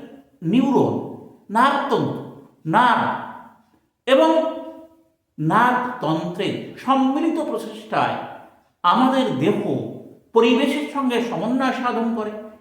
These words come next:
এবং দেহের বিভিন্ন অঙ্গতন্ত্রের কার্যকলাপের সমন্বয় সাধিত হয়।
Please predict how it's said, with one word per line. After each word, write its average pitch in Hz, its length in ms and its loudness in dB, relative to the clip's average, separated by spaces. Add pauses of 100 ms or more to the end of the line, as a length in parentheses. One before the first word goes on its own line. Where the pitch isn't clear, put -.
(140)
এবং 277 320 4
দেহের 254 260 4
বিভিন্ন 233 440 4
অঙ্গতন্ত্রের 214 840 0
কার্যকলাপের 156 720 0 (120)
সমন্বয় 135 480 -2 (380)
সাধিত 120 420 -4
হয়। - 300 -12